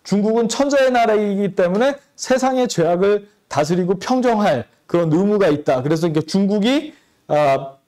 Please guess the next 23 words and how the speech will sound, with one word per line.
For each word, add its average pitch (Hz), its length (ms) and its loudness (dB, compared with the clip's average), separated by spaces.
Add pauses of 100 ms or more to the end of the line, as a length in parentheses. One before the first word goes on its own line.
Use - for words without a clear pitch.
(160)
그 135 160 -2
다른 190 300 0
나라에 165 640 2
대해서, 156 640 0 (240)
어, 135 180 0
어떤 131 280 -2
이렇게 139 240 -2
전쟁을 175 520 0
하거나 160 360 0
하는 196 260 0
것들은 180 480 -2 (280)
이게 147 320 -2 (160)
그 139 180 -4
죄를 185 440 0
징벌하고 180 920 0 (200)
바로잡기 196 680 0
위한, 233 300 0 (440)
아, 123 440 -2 (220)
그 147 100 -4
수단이다. 160 680 -2
뭐 139 160 0
이런 214 420 0 (280)
인식까지 196 800 -2